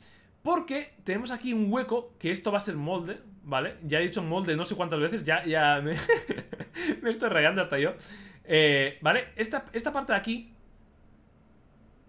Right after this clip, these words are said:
va a ser molde y no vamos a poder sacar toda esta pierna, todo este cacho de pierna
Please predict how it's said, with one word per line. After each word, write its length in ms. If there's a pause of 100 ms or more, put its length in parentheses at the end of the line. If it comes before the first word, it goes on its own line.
(360)
va 40
a 60
ser 100
molde 380 (420)
y 140
no 140
vamos 260
a 80
poder 180
sacar 460 (380)
toda 220
esta 220
pierna, 260
todo 120
este 120
cacho 220
de 60
pierna 340